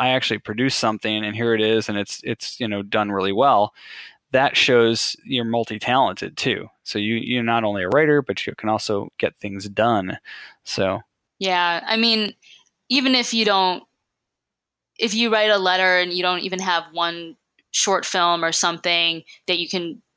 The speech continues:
Speaker 2: show, you know, or maybe you've won an award or something, if you, if you have absolutely nothing, your first step is to go out there and produce something before <laughs> you start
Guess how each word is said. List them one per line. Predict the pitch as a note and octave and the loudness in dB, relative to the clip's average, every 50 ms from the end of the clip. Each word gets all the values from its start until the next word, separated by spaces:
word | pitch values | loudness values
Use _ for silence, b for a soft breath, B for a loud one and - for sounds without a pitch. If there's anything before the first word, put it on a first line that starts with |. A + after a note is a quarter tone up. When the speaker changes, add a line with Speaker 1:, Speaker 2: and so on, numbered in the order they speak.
| _ _ _ - | _ _ _ -4
Speaker 2:
show, | - - - - G3+ F3+ F3 E3+ E3+ E3+ E3+ D#3+ D#3+ - _ _ _ _ _ _ _ _ _ - | 0 2 2 4 4 6 6 6 6 4 4 2 0 -6 _ _ _ _ _ _ _ _ _ -2
you | A3+ A3 | 2 4
know, | A3 G3+ | 4 6
or | F#3+ F#3 | 6 4
maybe | F#3 F#3 F3+ F3+ - | 4 2 0 0 0
you've | F3+ F3+ F#3 | -2 0 0
won | F3 F3 | 0 0
an | E3+ E3+ | 0 -2
award | E3+ D#3+ D#3+ F3 F3+ F3 | -2 -2 0 0 2 2
or | F3 | 0
something, | - F#3+ F3+ F3 | 0 -2 -4 -4
if | F3 - G3 | -4 -4 -2
you, | G#3+ G#3+ G#3+ G3 - | -2 -2 -2 -2 -4
if | - F#3+ - | -4 -4 -2
you | G#3 F#3 | -2 -2
have | F#3 - - - | -2 -4 -4 -2
absolutely | F#3+ G3 G3 F#3 - - F#3 F#3 F3 D#3 D#3+ F3 | 0 0 0 0 -2 -2 -2 -4 -4 -4 -4 -4
nothing, | E3+ E3 E3 - F3+ F3 F3 F3 E3 B B B B B B _ _ _ - | -4 -4 -2 -2 -2 -2 -2 -4 -8 B B B B B B _ _ _ -4
your | F#3 G3 G3 | -2 0 0
first | - - G#3 F#3+ F3+ - | 2 2 2 2 2 2
step | - F#3 E3+ - | 2 0 0 0
is | E3+ D#3+ - | -2 -2 -2
to | F#3 | 0
go | E3+ E3+ | 0 0
out | E3 D#3+ D#3+ | 0 0 0
there | E3 D#3 D#3 | 0 -2 -2
and | D#3 C#3+ | -4 -6
produce | - F3 - D#3 D#3+ - | -10 -10 -8 -6 -2 -2
something | - - D3+ D3 - - D#3 D#3 D3+ D#3 D#3 - _ _ _ _ _ _ _ _ _ _ _ - | -2 -2 -4 -6 -6 -6 -4 -4 -4 -6 -8 -14 _ _ _ _ _ _ _ _ _ _ _ -8
before | - F#3 F3+ - - - F3+ F3+ | -6 -4 -4 -2 0 2 2 2
<laughs> | |
you | G3+ A3 A3 A3+ | 4 2 2 2
start | - - - B3 A#3 A3 A3 G#3+ G#3+ - - | 2 2 2 2 2 2 2 2 2 -2 -6